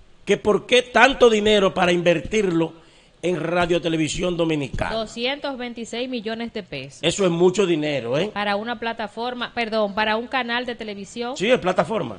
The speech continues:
Speaker 2: Sí, que, que cual-, bueno, no sé, porque también hay muchos equipos que son un poquito caros en cuanto a que
Speaker 1: Pero que vuelvo y
Speaker 2: que
Speaker 1: te
Speaker 2: compra
Speaker 1: repito, es
Speaker 2: cámara,
Speaker 1: que se
Speaker 2: todo eso.
Speaker 1: supone, es que se supone que a esa planta televisora le han donado muchos equipos a través de los años.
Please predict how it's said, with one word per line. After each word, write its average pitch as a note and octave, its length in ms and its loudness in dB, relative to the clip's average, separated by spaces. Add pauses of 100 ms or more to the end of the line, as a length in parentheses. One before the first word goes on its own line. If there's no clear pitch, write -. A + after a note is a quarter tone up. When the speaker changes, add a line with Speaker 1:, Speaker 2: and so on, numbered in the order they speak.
Speaker 2:
Sí, C4 340 -4
que, G#3+ 300 0
que G#3 540 -2
cual-, A#3 280 -2
bueno, D4+ 260 -2
no D4 120 -6
sé, D#4+ 140 -2
porque B3+ 160 -6
también A#3 260 -2
hay C4+ 60 -4
muchos D4 240 -4
equipos C4 320 -6
que A#3 100 -6
son B3 160 -8
un B3 60 -10
poquito A#3+ 360 -8
caros A#3 340 -2
en G3 40 -14
cuanto F#3+ 360 -4
a F#3 100 -4
que F#3+ 200 -6
Speaker 1:
Pero D#3 280 2
que D#3+ 80 0
vuelvo D3 240 0
y - 40 0
Speaker 2:
que D#3 60 -6
Speaker 1:
te D3+ 40 0
Speaker 2:
compra E3+ 240 2
Speaker 1:
repito, A#3 200 4
es A#3 60 6
Speaker 2:
cámara, B3 280 2
Speaker 1:
que F#3 100 4
se F#3 140 2
Speaker 2:
todo G3 160 4
eso. B3 100 2
Speaker 1:
supone, G3 480 6
es D#3+ 120 2
que D#3 120 -2
se F3 140 2
supone F3+ 800 4 (340)
que D#3 80 -4
a D3+ 120 4
esa F#3 260 2
planta F#3+ 420 4
televisora G3 1120 6 (500)
le E3+ 200 4
han E3+ 220 8
donado F#3+ 460 6
muchos F3 340 2
equipos F#3 520 2
a - 40 0
través D#3 300 2
de E3+ 100 4
los E3 200 2
años. A3 600 4